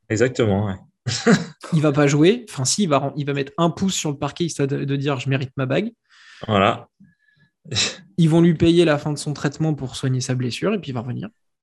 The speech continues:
Speaker 2: Bonne opération.
Speaker 1: Ouais.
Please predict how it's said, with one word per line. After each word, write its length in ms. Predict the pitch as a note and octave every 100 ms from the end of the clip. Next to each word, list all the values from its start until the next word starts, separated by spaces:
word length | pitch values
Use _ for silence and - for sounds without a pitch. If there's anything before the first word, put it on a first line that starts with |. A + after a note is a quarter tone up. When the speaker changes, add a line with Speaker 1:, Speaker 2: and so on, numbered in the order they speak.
| _ _ _ _ _ _ - B2+
Speaker 2:
Bonne 140 | D#3
opération. 580 | D3 C#3 B2+ C3 C#3+ G#3+ _ _ _ _ _ _ _ _ _ _ _ _ _ _ _ _ _ _ _ _ _ D#3 - _ _ _ _ _ _ _ _ _ _ -
Speaker 1:
Ouais. 160 | F#2+